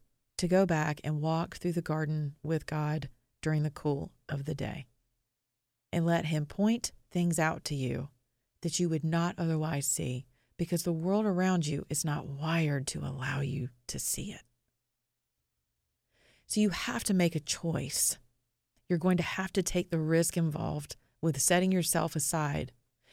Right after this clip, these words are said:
getting outside of your comfort zone, traveling to places you've never been, incur-, engaging with people you have never engaged with before,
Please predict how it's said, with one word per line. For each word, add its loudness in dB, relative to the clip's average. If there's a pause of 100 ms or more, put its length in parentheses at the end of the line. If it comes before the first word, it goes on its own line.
(220)
getting 6
outside 4
of 4
your 2
comfort -2
zone, 2
traveling 4
to -2
places 0
you've 2
never 4
been, 2
incur-, 2
engaging 4
with 2
people 0
you 2
have 2
never 2
engaged 2
with 0
before, -4